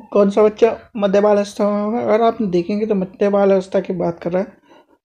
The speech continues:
तो तार्किक रूप से तर्क करने वाली बात जो होती है मध्य बाल्यावस्था में होती है, यानी कि ऑप्शन नंबर हो जाएगा। एक बच्चा जो तार्किक रूप से तर्क कर सकती है, यानी ब-, ए, बच्ची की बात करें, जो बच्ची तार्किक रूप से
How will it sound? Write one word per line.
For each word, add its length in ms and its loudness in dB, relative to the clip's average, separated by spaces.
तो 80 0
तार्किक 460 2
रूप 160 4
से 120 -2
तर्क 260 2
करने 300 0
वाली 260 2
बात 220 2
जो 120 -2
होती 220 0
है 60 0
मध्य 260 0
बाल्यावस्था 640 -2
में 140 -6
होती 240 -6
है, 80 0
यानी 280 -2
कि 60 -4
ऑप्शन 260 -4
नंबर 180 -2
हो 40 0
जाएगा। 340 -2
एक 180 8
बच्चा 320 2
जो 120 6
तार्किक 720 0
रूप 280 4
से 400 2
तर्क 420 -2
कर 140 0
सकती 1120 -10
है, 380 -4
यानी 220 2
ब-, 220 -8
ए, 180 -2
बच्ची 320 -4
की 80 0
बात 200 0
करें, 220 0
जो 80 0
बच्ची 340 0
तार्किक 320 4
रूप 160 2
से 340 0